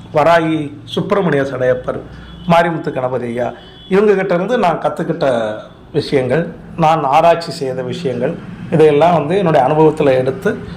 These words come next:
நான் பிராக்டிஸ் பண்ணி பார்த்து என்னுடைய முப்பது ஆண்டு கால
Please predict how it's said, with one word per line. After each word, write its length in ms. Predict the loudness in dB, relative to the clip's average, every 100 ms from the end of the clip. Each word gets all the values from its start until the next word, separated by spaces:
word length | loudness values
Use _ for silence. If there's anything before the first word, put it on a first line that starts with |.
| -6 0
நான் 200 | 0 2
பிராக்டிஸ் 400 | 0 0 -6 -4
பண்ணி 200 | -4 -4
பார்த்து 360 | -2 -2 -2
என்னுடைய 280 | 0 2 2
முப்பது 320 | 2 0 2
ஆண்டு 260 | 2 0 -2
கால 480 | -2 0 -2 -4